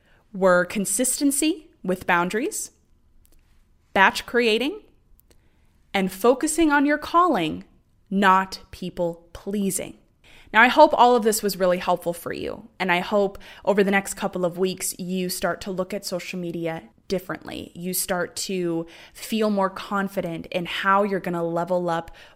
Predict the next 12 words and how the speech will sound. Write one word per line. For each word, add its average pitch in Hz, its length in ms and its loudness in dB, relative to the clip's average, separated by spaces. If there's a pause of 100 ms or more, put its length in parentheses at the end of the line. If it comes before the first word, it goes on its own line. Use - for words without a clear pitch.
both 240 320 4
your 196 100 -2
social 156 420 -4
growth 196 480 -2 (140)
and 302 280 0
your 226 120 2
mindset 170 540 -2 (200)
while 165 460 2
you 165 440 -8
are 156 260 -6 (260)
at - 180 -10
it. - 260 -18